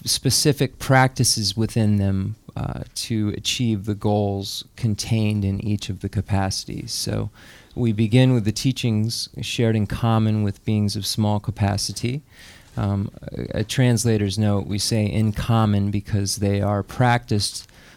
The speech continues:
um, by all of the other capacities as well as their own capacity. Um, as we go up in the stages, um, the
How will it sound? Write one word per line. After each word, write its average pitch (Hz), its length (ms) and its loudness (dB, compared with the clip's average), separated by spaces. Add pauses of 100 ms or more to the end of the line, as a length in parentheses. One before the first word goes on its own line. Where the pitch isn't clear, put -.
(100)
um, 101 320 0
by 104 260 4
all 147 380 8
of 117 100 2
the 117 140 2
other 107 200 2
capacities 104 960 0
as 101 280 2
well 113 280 4
as 107 160 0
their 101 260 0
own 110 320 2
capacity. 95 880 -2 (380)
Um, 101 260 2
as 110 260 2
we 107 140 0
go 101 300 2
up 104 180 0
in 101 100 2
the 98 80 0
stages, 98 920 0
um, 98 420 -2
the 101 380 -2